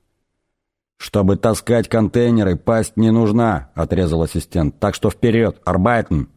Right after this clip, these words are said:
А будешь хорошо работать, суну тебя на пять минут в регенератор, как только закончим.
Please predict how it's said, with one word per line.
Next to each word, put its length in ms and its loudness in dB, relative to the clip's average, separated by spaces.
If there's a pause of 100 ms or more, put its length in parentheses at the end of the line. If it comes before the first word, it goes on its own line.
(360)
А 100 0
будешь 280 2
хорошо 320 0
работать, 640 0
суну 360 2
тебя 400 0
на 180 0
пять 300 0
минут 340 2
в 80 2
регенератор, 720 2
как 220 -6
только 260 0
закончим. 600 -2